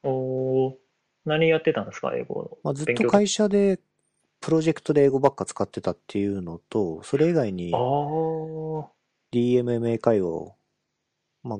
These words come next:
Speaker 2: 去年とその前からやってるんですけど、
Speaker 1: お。
Speaker 2: だいたい一年半ぐらいもうやっ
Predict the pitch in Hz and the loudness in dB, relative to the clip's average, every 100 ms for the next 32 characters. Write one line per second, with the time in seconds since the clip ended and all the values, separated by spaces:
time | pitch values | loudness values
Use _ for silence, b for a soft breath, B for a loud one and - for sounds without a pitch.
0 | - - 135 143 143 143 143 143 139 - | -6 -2 0 0 0 0 0 -4 -2 0
1 | 127 143 143 160 - 85 - - 87 85 | 0 2 2 2 2 -4 -4 -12 -10 -10
2 | - - 92 90 107 123 123 120 110 131 | -10 -6 -6 -2 -2 0 2 0 0 -4
3 | 123 117 120 113 87 85 80 | -4 -4 -4 -2 -4 -6 -10